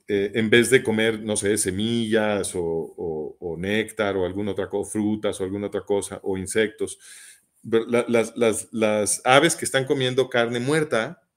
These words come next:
eh, pues representan un peligro de, de contaminación para los seres humanos,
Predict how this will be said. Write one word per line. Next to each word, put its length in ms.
eh, 300
pues 140
representan 520
un 120
peligro 440
de, 520
de 800
contaminación 680
para 180
los 140
seres 220
humanos, 440